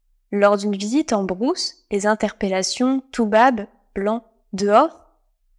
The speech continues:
de la jeunesse présente ne nous ont pas échappé.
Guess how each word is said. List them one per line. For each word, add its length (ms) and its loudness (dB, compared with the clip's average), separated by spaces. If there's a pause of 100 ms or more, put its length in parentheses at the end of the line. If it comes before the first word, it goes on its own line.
(160)
de 100 -2
la 160 0
jeunesse 360 0
présente 680 -4 (260)
ne 80 0
nous 200 2
ont 100 0
pas 220 2
échappé. 560 -4